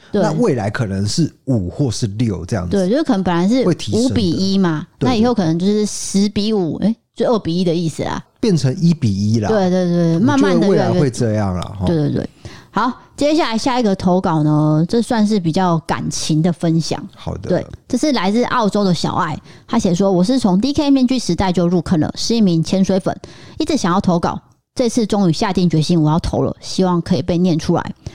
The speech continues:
Speaker 1: 我从去年开始就一直陆陆续续的梦到我前男友，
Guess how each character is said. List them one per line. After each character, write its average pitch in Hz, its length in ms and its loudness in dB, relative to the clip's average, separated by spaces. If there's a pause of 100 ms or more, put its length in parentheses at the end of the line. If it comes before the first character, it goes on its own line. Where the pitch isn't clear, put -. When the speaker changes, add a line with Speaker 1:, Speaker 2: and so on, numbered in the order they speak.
(200)
Speaker 1:
我 185 100 2
从 202 220 2
去 320 160 0
年 185 180 2
开 202 220 0
始 170 160 -2
就 196 220 0
一 190 40 2
直 175 140 2
陆 202 220 2
陆 196 100 4
续 190 160 0
续 185 180 0
的 156 120 2
梦 180 200 4
到 170 140 0
我 147 100 -2
前 151 280 0
男 147 180 2
友， 170 180 0